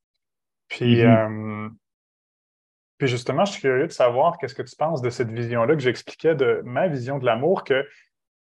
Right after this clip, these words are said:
Speaker 1: c'est, je, je rappelle tout le temps, c'est une soupe <laughs> qu'on, qu'on
Speaker 2: Mhm.
Speaker 1: baigne dedans. Qu'on baigne dedans. Puis si tu la sens plus, l'amour,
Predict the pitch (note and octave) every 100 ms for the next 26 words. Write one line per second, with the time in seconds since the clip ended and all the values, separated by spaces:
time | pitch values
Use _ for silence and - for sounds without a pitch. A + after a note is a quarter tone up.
0 | _ _ _ _ _ _ - - C3 B2+
1 | A#2 B2+ - - - - D3 D#3+ D#3+ C3+
2 | B2 - G3 - - - C3+ - C#3+ A#2+
3 | B2+ B2 - - C#3 C#3 C3 C#3 C3 E3
4 | E3 C3+ B2 C#3 B2+ - _ _ _ _
5 | _ _ _ - C3+ B2 D#3 F3+ C#3 B2+
6 | E3 D#3+ A#2+ - C3 C3 C3 - _ _
7 | _ _ _ _ _ - - G#3+ G3+ F3
8 | C#3+ C#3 - C#3+ A#2+ - A3+ A3 B2 B2+
9 | F#3+ C4 -